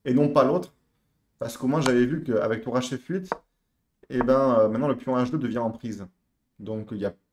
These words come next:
beaucoup moins de, de chances de faire, euh, promotion. J'ai pris C six, échec, cavalier E trois, D deux.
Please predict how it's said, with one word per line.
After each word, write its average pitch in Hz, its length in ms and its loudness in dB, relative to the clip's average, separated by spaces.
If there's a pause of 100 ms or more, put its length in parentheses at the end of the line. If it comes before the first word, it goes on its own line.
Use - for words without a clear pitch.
beaucoup 123 240 -8
moins 127 200 2
de, 104 500 -2 (340)
de 117 200 -8
chances 123 300 -4
de 117 80 -12
faire, 107 260 -4
euh, 98 200 -6 (480)
promotion. 110 460 -4 (800)
J'ai 113 120 -8
pris 139 160 -10
C 127 200 -2
six, 180 520 -8 (680)
échec, 156 560 -4 (680)
cavalier 113 260 -4
E 110 160 -6
trois, 170 500 -4 (460)
D 127 200 -4
deux. 156 380 -4